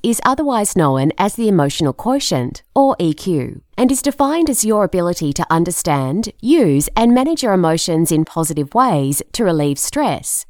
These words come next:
anxiety, overcome challenges, and to effectively and empathetically communicate with others. Being emotionally intelligent means that you don't let your emotions get the better of you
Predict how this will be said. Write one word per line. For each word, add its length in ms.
anxiety, 800
overcome 480
challenges, 720
and 180
to 160
effectively 720
and 220
empathetically 1000
communicate 600
with 120
others. 600
Being 260
emotionally 520
intelligent 680
means 260
that 180
you 120
don't 280
let 160
your 140
emotions 560
get 220
the 40
better 320
of 200
you 260